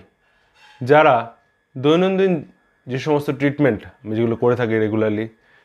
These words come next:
সেগুলোতে একদমই রেসপন্ড করেন না। অর্থাৎ তারা তাদের ব্যথা, তাদের যন্ত্রণা,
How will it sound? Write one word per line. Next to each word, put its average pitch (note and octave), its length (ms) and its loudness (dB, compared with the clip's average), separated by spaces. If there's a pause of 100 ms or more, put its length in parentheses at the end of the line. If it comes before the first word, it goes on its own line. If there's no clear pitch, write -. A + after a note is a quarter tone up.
সেগুলোতে F3 340 2
একদমই D#3 440 2
রেসপন্ড A#2+ 420 -2
করেন F2+ 260 -10
না। E2+ 60 -20 (500)
অর্থাৎ - 320 2
তারা D3 260 6 (720)
তাদের B2+ 300 -2
ব্যথা, C3+ 360 4 (180)
তাদের B2+ 200 -2
যন্ত্রণা, B2 480 -2